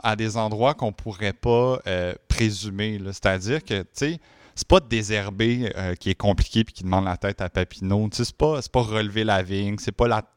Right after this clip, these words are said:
les pamprés. La tailler, c'est même pas si difficile, bien que, genre, j'irais pas tailler de n'importe quel vignoble demain matin. Mais ce qui est plus tough, c'est des problèmes manuels, genre, tu viens pour, comme, oc-,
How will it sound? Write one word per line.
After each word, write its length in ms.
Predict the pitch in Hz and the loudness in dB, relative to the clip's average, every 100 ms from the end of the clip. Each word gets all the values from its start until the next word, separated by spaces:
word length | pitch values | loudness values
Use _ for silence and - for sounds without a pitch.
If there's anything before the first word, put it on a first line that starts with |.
| - | -14
les 180 | 101 95 | -6 -4
pamprés. 680 | - 101 98 - 92 90 92 | -4 -6 -4 -6 -4 -2 0
La 140 | 95 | -2
tailler, 400 | - 123 120 151 | 0 0 2 -2
c'est 160 | 151 104 | -4 -4
même 200 | 107 107 | -6 -4
pas 100 | 131 | -6
si 160 | - 107 | -6 -8
difficile, 460 | 90 - 117 123 | -8 -6 -2 -2
bien 300 | 113 101 110 | -2 -4 -4
que, 220 | 107 101 95 | -2 -4 -2
genre, 340 | 95 92 90 - | -2 -4 -8 -6
j'irais 300 | 95 92 92 | -2 0 -2
pas 120 | 107 | -4
tailler 340 | - 98 95 | -2 -2 -2
de 60 | 104 | -4
n'importe 420 | 95 90 92 95 | -6 -8 -10 -10
quel 180 | 92 98 | -8 -10
vignoble 380 | 90 92 101 104 | -10 -2 -2 0
demain 220 | 98 92 | -4 -4
matin. 460 | 92 85 - 107 139 - - - - - - _ - | -6 -8 -6 -6 -6 -8 -20 -20 -20 -20 -20 _ 0
Mais 300 | 95 101 - | 2 2 -4
ce 140 | - | -4
qui 80 | - | 0
est 40 | 117 | 2
plus 180 | 147 147 | 0 0
tough, 320 | 147 160 175 | 4 4 4
c'est 600 | - - 117 123 135 131 _ - - _ | -2 2 4 4 0 -6 _ -20 -20 _
des 320 | - 95 104 110 _ | -4 0 0 0 _
problèmes 720 | - 113 107 113 123 139 127 - | 2 2 4 2 2 0 -8 -6
manuels, 880 | 95 107 117 98 95 98 110 113 95 | 2 2 2 -2 0 0 0 -2 -2
genre, 440 | 90 98 107 110 | 0 0 2 -2
tu 200 | - 95 | -6 -10
viens 480 | 92 95 104 117 123 | -10 -2 0 2 0
pour, 300 | - 95 - | -2 -6 -6
comme, 360 | - 98 95 98 | 2 4 4 2
oc-, 320 | 107 101 - | -4 -6 -8